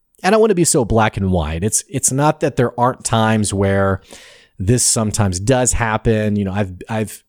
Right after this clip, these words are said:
invoiced amounts to people and then realized the cost was different than I realized. And I've gone back and sometimes said, "Hey, I know I told you it'd be this much. It actually is going to be this much. Is that still okay?"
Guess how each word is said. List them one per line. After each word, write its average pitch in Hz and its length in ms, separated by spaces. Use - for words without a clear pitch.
invoiced 117 580
amounts 107 380
to 107 120
people 104 500
and 101 80
then 92 160
realized 101 400
the 101 60
cost - 420
was 98 100
different 92 460
than 95 100
I 98 60
realized. 92 720
And 95 80
I've 92 100
gone 104 220
back 98 240
and 98 100
sometimes 95 360
said, 98 240
"Hey, 123 300
I 113 120
know 117 160
I 113 80
told 101 200
you 101 40
it'd 87 60
be 92 80
this 117 260
much. 113 460
It 104 140
actually 107 640
is 90 160
going 98 300
to 90 80
be 80 180
this 175 300
much. 156 460
Is 113 240
that 113 260
still 107 460
okay?" 90 800